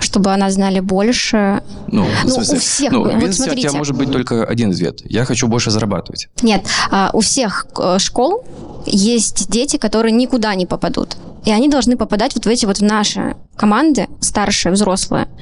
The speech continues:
Speaker 1: Но если мы берём ту стратегию, что мы детей
Speaker 2: Но
Speaker 1: всех
Speaker 2: опять-таки, извини, пожалуйста, что перебиваю, зачем? Ну, то есть вам от этого что?
Speaker 1: Менять футбол.
Speaker 2: А?
Speaker 1: Менять футбол. <laughs>
Speaker 2: Ну, понимаешь, как бы тогда мы не про бизнес говорим, к сожалению. То есть я согласен, на самом деле, с этим идеализмом,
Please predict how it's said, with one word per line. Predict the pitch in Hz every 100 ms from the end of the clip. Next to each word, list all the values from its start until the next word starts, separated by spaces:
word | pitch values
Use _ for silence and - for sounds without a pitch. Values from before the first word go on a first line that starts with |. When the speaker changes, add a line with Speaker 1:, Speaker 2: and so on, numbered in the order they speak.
| -
Speaker 1:
Но | 208
если | 220 233
мы | 220
берём | 208 214 214
ту | 220
стратегию, | 220 208 202 214 196 190
что | -
мы | 202 196
детей | 185 202 196 170
Speaker 2:
Но | 117
Speaker 1:
всех | -
Speaker 2:
опять-таки, | - - 95 -
извини, | 104 101
пожалуйста, | 95 95 -
что |
перебиваю, | 95 98 139 127
зачем? | 76 104 - 113 - - _
Ну, | -
то | 110
есть | 101
вам | 107 117
от | 95
этого | 90 95
что? | 87 - 85 - -
Speaker 1:
Менять | 214 165 170
футбол. | - 185 196 160 175 - - -
Speaker 2:
А? | 131 - -
Speaker 1:
Менять | - 185 214 -
футбол. | 208 170 160 - 180 190
<laughs> | - 208 -
Speaker 2:
Ну, | - 98 -
понимаешь, | 110 -
как | - 107 101
бы | 98 95
тогда | 104 107 120 147
мы | 143
не |
про | 143 139
бизнес | 131 104 92
говорим, | 98 82
к |
сожалению. | - 92 92 73 - _ _
То | 107
есть | 104
я | 120 120 113
согласен, | - 120 135 151 117
на | 104
самом | 104
деле, | 95
с | 95
этим | 104 104
идеализмом, | 95 101 110 101 90 -